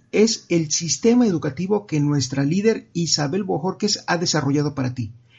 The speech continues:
escogiendo algunos títulos de libros que te servirán para que puedas entender de mejor manera el network marketing. No importa si tienes poca o mucha experiencia en redes de mercadeo, estos son libros que no debes perder la oportunidad de leer.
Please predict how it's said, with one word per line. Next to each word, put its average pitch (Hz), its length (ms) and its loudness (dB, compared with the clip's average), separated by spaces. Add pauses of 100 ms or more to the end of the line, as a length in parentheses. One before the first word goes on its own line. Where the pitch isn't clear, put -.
(140)
escogiendo 208 840 4
algunos 170 540 2
títulos 196 520 -2
de 147 120 2
libros 190 360 0
que 151 120 -8
te 139 100 -6
servirán 143 540 0 (200)
para 151 220 0
que 151 120 -4
puedas 220 360 0
entender 156 540 2
de 170 80 0
mejor 147 320 0
manera 185 500 0
el 147 180 0
network 147 320 2
marketing. 127 440 -2 (520)
No 208 120 6
importa 247 360 4
si 180 140 -4
tienes 170 320 0
poca 151 480 -2
o 151 100 0
mucha 139 300 2
experiencia 143 600 0
en 139 100 2
redes 131 220 0
de 139 60 2
mercadeo, 147 520 0 (320)
estos 240 480 4
son 190 280 2
libros 196 340 2
que 151 160 0
no 160 100 2
debes 165 280 -2
perder 143 320 -2
la 151 100 0
oportunidad 135 580 0
de 147 220 0
leer. 135 320 0